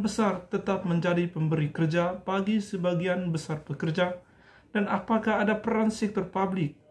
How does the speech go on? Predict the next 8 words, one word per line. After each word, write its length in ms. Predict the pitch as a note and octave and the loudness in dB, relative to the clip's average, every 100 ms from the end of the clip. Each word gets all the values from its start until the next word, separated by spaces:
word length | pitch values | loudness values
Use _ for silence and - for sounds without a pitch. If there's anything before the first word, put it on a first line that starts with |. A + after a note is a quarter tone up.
| - - | -20 -10
khususnya 640 | - E3 F#3 D3+ F3 F3 F3 | -4 -2 -2 0 0 0 0
dalam 500 | D#3+ F#3 F#3+ F#3 G3 | 2 2 4 2 0
me-, 560 | B3+ G3+ G#3+ G#3+ G3+ - - _ _ | 2 4 4 4 0 -4 -18 _ _
dalam 480 | D#3+ E3+ F3 F3 E3+ | 0 2 2 0 0
penyediaan 720 | G3 G3 E3+ D#3 D3+ C#3+ D3+ - - - _ _ _ - - - | 2 4 4 4 4 4 0 -4 -16 -20 _ _ _ -20 -14 0
layanan? 560 | C#3 C#3+ D#3 C3+ A#2+ - - _ _ _ _ - - _ _ | 4 6 6 4 2 -10 -20 _ _ _ _ -20 -20 _ _
<clears throat> 320 | A#3+ - C#3 - _ _ _ _ _ _ - - - - _ _ - - - - - - - _ _ - - - - - - - - _ _ | 8 10 6 -2 _ _ _ _ _ _ -20 -20 -20 -20 _ _ -20 -20 -20 -20 -20 -20 -20 _ _ -20 -20 -20 -20 -20 -20 -20 -20 _ _
Berikutnya, 720 | G3 G3 A3+ A#3 A3+ E3 E3 | 2 2 2 0 0 0 0